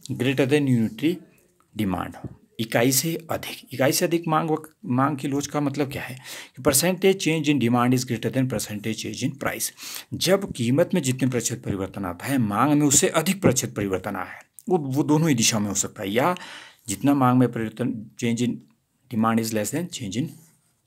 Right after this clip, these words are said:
सॉरी, change in price is less than change in demand। इसको हम मांग वक्र से कैसे समझते हैं? क्यूपी। इसमें जो हमारा मांग वक्र होगा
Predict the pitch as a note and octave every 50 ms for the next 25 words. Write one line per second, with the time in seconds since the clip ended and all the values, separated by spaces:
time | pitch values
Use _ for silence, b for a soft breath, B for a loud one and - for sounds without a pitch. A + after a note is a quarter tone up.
0 | _ _ _ _ _ _ _ _ _ _ - - G#2 - - F#2 F2+ F#2 - A#2+
1 | B2 B2+ C#3 F3+ - - - _ - - G#2 A2+ A2+ - A#2+ G#2 G#2+ G2 F#2 -
2 | B2+ C#3 C3 - F#2+ F#2 G#2 D3 F3+ - B B B B B B - G2 A2+ G2
3 | F2+ F2 F2+ G#2+ - - D#3+ - - F3+ F3+ E3+ C#3+ A#2+ A2 A2+ C3 C3 C3 B2+
4 | C#3 C3+ - C#3 B2+ A2+ G2 F#2 F#2+ F#2+ G2+ F#2+ F#2 E2+ - - A2 A2+ C3+ D#3+
5 | - - _ _ _ _ _ _ _ _ - - A#2 - - D#3+ D#3+ - - _
6 | _ _ _ _ - - - - - _ _ _ _ _ _ _ B B B B
7 | B B B B B B B _ - - B2 - - G3 F#3+ F3+ C#3+ B2+ C#3+ C3
8 | - A2 G#2+ A2 A#2+ B2 A2+ G2+ F2+ F2+ G#2+ C3+ C3 A2 A#2 - - - G#2+ -
9 | - F#2 - F#2+ F2+ F#2+